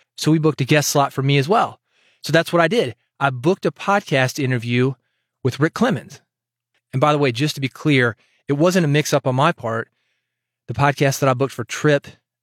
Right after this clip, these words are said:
and also for me, it was called Real Men, Real Talk. Well, fast forward a few months later, without me knowing it, Rick shifted the focus of his podcast to not just guys over forty, but gay guys over forty. And with that,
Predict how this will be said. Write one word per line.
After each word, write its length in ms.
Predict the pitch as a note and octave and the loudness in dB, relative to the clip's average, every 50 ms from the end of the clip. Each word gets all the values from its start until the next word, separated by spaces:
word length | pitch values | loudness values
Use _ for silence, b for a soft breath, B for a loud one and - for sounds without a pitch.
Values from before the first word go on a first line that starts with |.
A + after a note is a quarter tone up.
| _ - | _ -6
and 100 | B2 C3+ | -2 0
also 220 | C3+ C3+ - - | 0 0 -2 -4
for 140 | B2+ - C3+ | -4 -2 0
me, 220 | D#3 F#3+ F3+ D3+ D3+ | 2 2 2 2 0
it 40 | |
was 120 | C3+ B2 - | -2 -6 -4
called 220 | - C#3 B2+ A2 | -2 -2 -2 -2
Real 360 | A2+ A2 A#2 C3+ D3 D#3+ D#3 | -4 -4 0 0 2 2 2
Men, 440 | C#3+ C3 B2 A#2+ A#2+ A#2+ A#2+ A#2+ A#2 - _ _ _ _ _ - | 0 0 0 0 0 0 0 -2 -4 -8 _ _ _ _ _ -6
Real 260 | A2+ A#2+ B2+ B2 A2+ | -2 0 0 0 0
Talk. 440 | - - - D#3+ C#3 - - - - _ _ _ _ _ _ _ | -2 -4 -4 -4 -4 -4 -6 -12 -20 _ _ _ _ _ _ _
Well, 120 | - C3+ B2+ | -2 -2 0
fast 300 | - E3+ F3 F3+ - - | 2 0 0 0 -2 -2
forward 180 | - F#3+ F3 | 0 0 0
a 60 | D3 | 0
few 160 | - E3 E3+ D#3 | 0 0 2 2
months 220 | D#3 C#3+ - - | 2 0 0 0
later, 340 | E3+ F3 E3 C#3 C3+ B2 A#2 _ _ _ _ _ _ _ | 0 2 2 2 0 0 -2 _ _ _ _ _ _ _
without 280 | C3+ C3+ C#3 D#3+ D#3+ D#3 | -2 0 0 0 0 0
me 140 | D3 D3 | 0 0
knowing 340 | C#3+ D3 F3 G3+ F#3 C#3 B2+ | 2 2 2 2 2 0 0
it, 160 | B2+ C3 C#3 - _ _ _ _ _ _ _ | -2 -4 -6 -8 _ _ _ _ _ _ _
Rick 260 | - B2 C#3 D#3+ E3+ - | -4 0 0 0 0 -2
shifted 380 | - - - D#3+ - - C#3+ | -2 -2 -2 0 0 -2 -2
the 80 | C3 B2+ | -2 -4
focus 440 | - - D#3 E3 F3 - F3 - - | -2 0 0 0 0 0 -2 -4 -4
of 80 | A#2+ | -4
his 120 | A#2+ A2+ - | -6 -8 -8
podcast 720 | - - A#2+ A#2 A2+ - A#2+ A2+ A2+ A#2+ - - - - _ - | -6 -4 -4 -4 -4 -4 -2 -2 0 -2 -2 -6 -10 -18 _ -6
to 100 | - B2+ | -2 0
not 180 | C3+ C3+ D3 C3 | 0 2 0 0
just 180 | C3 B2 - | -2 -2 0
guys 280 | - C#3 C3+ C3 B2+ C3 | 2 2 2 2 0 -2
over 180 | B2+ A2 A#2 | -6 -8 -10
forty, 560 | A2 - - - A3+ A#3 F3+ C3 A#2+ A#2+ A#2 - _ _ _ _ _ _ _ _ _ | -12 -10 -6 -2 -2 0 0 -2 -4 -6 -6 -10 _ _ _ _ _ _ _ _ _
but 220 | - C3+ C3 B2 A#2+ | -2 -2 -2 -2 -2
gay 280 | A#2+ C3 C3+ D3+ D#3+ | 0 2 2 2 2
guys 580 | D3 C3+ B2 A2+ G#2+ G2+ F#2+ F2+ F#2 - - - _ _ _ _ _ _ _ | 0 -2 -2 -2 -4 -6 -8 -10 -12 -14 -16 -18 _ _ _ _ _ _ _
over 220 | - B2 A#2+ A#2 A2 | -4 -4 -4 -4 -6
forty. 440 | - - A2+ G#2 G2 G2 G2+ - _ _ _ _ _ _ _ - | -8 -10 -10 -10 -12 -14 -20 -20 _ _ _ _ _ _ _ -4
And 160 | C#3+ C#3 C#3 | -2 0 0
with 200 | C#3 A#2+ A2 A#2 | 0 -2 -2 -2
that, 480 | B2 D3+ F3+ F#3+ D#3 C#3+ - - - | 0 0 2 2 0 -2 -4 -8 -20